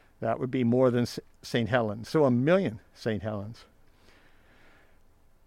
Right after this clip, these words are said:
<sighs> So not so much comets. Volcanoes were responsible for the extinction of dinosaurs. From Science Alert. Since July, nasa's Perseverance rover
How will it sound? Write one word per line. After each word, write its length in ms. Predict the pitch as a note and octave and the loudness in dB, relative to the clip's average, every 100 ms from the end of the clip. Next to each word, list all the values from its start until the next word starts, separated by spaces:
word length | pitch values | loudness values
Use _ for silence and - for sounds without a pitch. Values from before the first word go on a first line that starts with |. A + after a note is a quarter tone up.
| _ - | _ 4
<sighs> 320 | G3 D#3 B2 | 4 4 -2
So 220 | - A#3+ | 2 4
not 220 | G#3 G3+ | 4 4
so 100 | - | 2
much 220 | G3+ F#3 | 4 2
comets. 400 | - G#3 F#3+ A#2+ | 2 0 0 -2
Volcanoes 720 | - D#3+ E3+ G3+ G#3+ C#3+ A#2 - - - | 0 0 2 2 4 2 0 -12 -20 -4
were 120 | C#3+ | 2
responsible 560 | D#3 - E3+ D3+ E3+ D3 | 2 2 0 2 2 0
for 300 | - E3+ D#3 | 2 2 2
the 80 | D#3 | 0
extinction 460 | C3 G3 F3 F#3 | -4 -4 -4 -2
of 80 | E3+ | -2
dinosaurs. 680 | C#3+ E3+ A3 - D3 G#2+ - _ - D5 D5 F5+ F#5 F#5 C#5+ C5+ G#4+ | 0 0 0 0 -2 -2 -8 _ -6 -2 2 10 10 8 2 -2 2
From 200 | A#3+ D#4 | 4 4
Science 440 | - A#3 C4 B3 G#3+ | 4 2 2 2 4
Alert. 500 | A3 A#3+ A3+ - - - - _ - - _ _ - - - - - | 6 8 8 6 -10 -20 -20 _ -20 -20 _ _ -20 -20 -20 -20 -4
Since 240 | - A#3 | 2 2
July, 560 | - G3+ G3 G3 F3 A2+ | 4 4 6 6 4 2
nasa's 540 | A2 F3 G3+ G3+ F3+ - | 2 2 2 2 2 0
Perseverance 720 | - G#3 F#3+ D#3+ F3+ E3+ - | -2 0 0 0 0 0 2
rover 400 | D#3+ D3+ D#3 D3+ | 4 4 4 -2